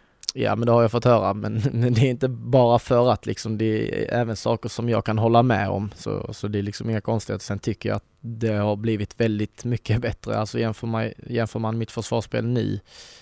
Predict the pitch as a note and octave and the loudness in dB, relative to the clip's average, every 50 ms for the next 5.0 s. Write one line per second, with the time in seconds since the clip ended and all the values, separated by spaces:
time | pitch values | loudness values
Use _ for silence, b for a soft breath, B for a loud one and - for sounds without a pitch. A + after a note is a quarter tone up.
0 | B B B B A#2 A2 A2 A2 A2+ A2 A#2+ A#2+ G#2 G2 G2 G#2 G#2+ G#2 - - | B B B B 0 0 2 2 2 4 4 4 4 4 2 0 -2 -4 -6 -8
1 | - - - - - G2+ G#2 G#2 G2+ - G#2+ G#2+ G#2+ A2+ A2 G#2 - G2+ G#2 - | -12 -14 -12 -10 -10 -8 -8 -6 -6 -4 -2 -2 -2 -2 -4 -4 -6 -8 -8 -6
2 | G#2 G#2 G#2 G2 - G#2+ A2 G#2+ G#2 - - G#2+ - _ - G#2+ G#2 G#2 A2 A2 | -4 -4 -4 -4 -2 -2 -2 -2 -4 -4 -4 -6 -6 _ -10 -8 -6 -4 -2 -2
3 | G#2 F#2+ F#2+ - - - - - - - - - - - - - - - - - | -4 -4 -8 -10 -8 -6 -6 -4 -4 -6 -8 -8 -10 -10 -12 -12 -16 -12 -8 -6
4 | A2 G#2 G2+ G2+ G2+ G#2 G#2 G#2 G2 G2 G2 - - G#2 G2+ G2 F2+ F2 - | -4 -2 -2 -2 -2 -2 -2 -2 -4 -4 -6 -6 -4 -4 -4 -4 -8 -10 -12